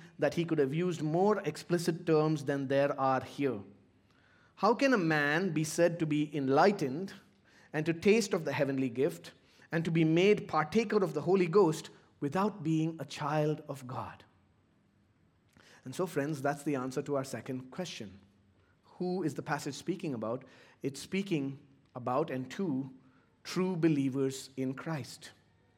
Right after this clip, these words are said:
True believers in Christ. We've seen what the context is, who the passage is speaking about. Question number three, what is the sin being warned against? What is the sin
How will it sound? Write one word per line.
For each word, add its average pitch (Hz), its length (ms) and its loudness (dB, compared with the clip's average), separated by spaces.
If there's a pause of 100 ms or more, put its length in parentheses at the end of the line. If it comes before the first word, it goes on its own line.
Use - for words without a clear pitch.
(560)
True 165 200 2
believers 135 440 -2
in 123 100 -8
Christ. 117 460 -10 (1160)
We've 127 120 -10
seen 135 160 -2
what 131 140 0
the 127 60 -8
context 165 520 -2
is, 185 300 -4 (540)
who 147 160 -2
the 139 80 -4
passage 131 360 -4
is 120 60 -10
speaking 165 400 -2
about. 156 340 0 (380)
Question 160 400 -2
number 143 180 -2
three, 135 480 -2 (800)
what 180 360 0
is 156 180 0
the 131 120 -4
sin 131 720 0 (200)
being 135 300 -2
warned 123 560 -2
against? 113 560 -8 (1080)
What 156 160 0
is 156 80 -4
the 139 100 -6
sin 135 540 -2